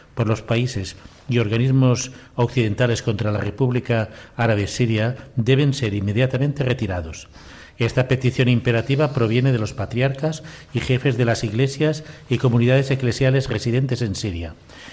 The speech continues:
El terremoto se ha cobrado miles de víctimas en Siria, sembrando la destrucción y multiplicando el sufrimiento del pueblo sirio, ya doblegado bajo el peso de la guerra,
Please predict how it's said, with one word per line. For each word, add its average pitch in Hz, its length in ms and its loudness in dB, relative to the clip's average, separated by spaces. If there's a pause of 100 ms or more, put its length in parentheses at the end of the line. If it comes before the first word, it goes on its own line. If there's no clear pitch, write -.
(160)
El 110 100 0
terremoto 120 480 2
se 135 140 0
ha 113 40 0
cobrado 120 460 2
miles 131 380 2
de 120 80 2
víctimas 120 560 0
en 101 120 -2
Siria, 131 400 2 (280)
sembrando 135 500 2
la 139 120 4
destrucción 131 760 0 (260)
y 123 100 2
multiplicando 123 680 2
el 151 80 -2
sufrimiento 127 560 2
del 110 160 2
pueblo 117 320 0
sirio, 113 400 -2 (380)
ya 120 180 2
doblegado 120 600 2
bajo 120 260 -2
el 104 80 -2
peso 127 480 0
de 117 220 -2
la 104 120 0
guerra, 123 460 0